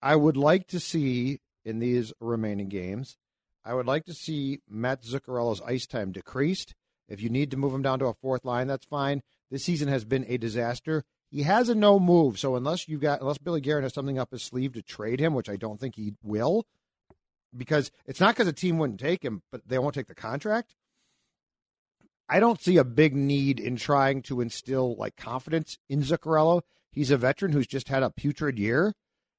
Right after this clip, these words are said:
So I am in favor of getting anybody and everybody who you want to see ice time where he's been playing. And I don't know what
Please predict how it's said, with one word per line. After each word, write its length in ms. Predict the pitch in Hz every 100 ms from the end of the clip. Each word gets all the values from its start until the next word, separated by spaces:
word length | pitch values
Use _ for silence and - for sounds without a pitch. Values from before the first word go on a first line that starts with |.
| _
So 220 | - 151
I 240 | 120 139 190
am 340 | 165 151 147
in 160 | 127 120
favor 460 | - 139 143 143
of 80 | 123
getting 340 | 127 131 123 -
anybody 600 | 131 156 170 156 151 156 -
and 140 | 123 -
everybody 480 | 151 156 131 135 117
who 160 | 131
you 180 | 127 143
want 320 | 123 110 131
to 80 | 175
see 340 | - 190 185 - _ _ _ -
ice 280 | 151 151
time 420 | - 180 185 190 196
where 160 | 120 120
he's 240 | - 143
been 220 | 120 123 104
playing. 420 | 117 104 92 - _ _ _ _ _ _ -
And 140 | 143
I 100 | 170
don't 220 | 220 196 160
know 440 | 156 147 143 139
what 340 | 117 113 139